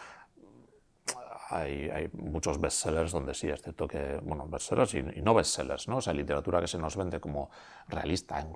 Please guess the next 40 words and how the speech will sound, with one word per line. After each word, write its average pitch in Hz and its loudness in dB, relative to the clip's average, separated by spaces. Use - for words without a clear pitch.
costumbrista, 76 -2
cotidiana, 78 4
muy 80 2
que 82 2
te 82 2
habla 85 6
de, 82 4
de, 80 4
de 80 4
mi 80 2
alma 90 8
a - 8
la 85 4
tuya. 104 4
Y - -8
sí, 82 2
los 71 -4
personajes - -2
suben, 80 0
bajan, 82 0
cogen, 80 -2
dejan, 80 -4
entran, 80 -2
salen, 98 2
pero 69 -2
luego, 73 4
perdona, 78 -2
a - -4
lo 76 0
mejor 82 2
lo 90 8
que 87 2
sucede 87 2
es 87 4
realista, 92 0
pero 78 4
tu - -8
forma 98 4
de 104 8
contarlo... 107 4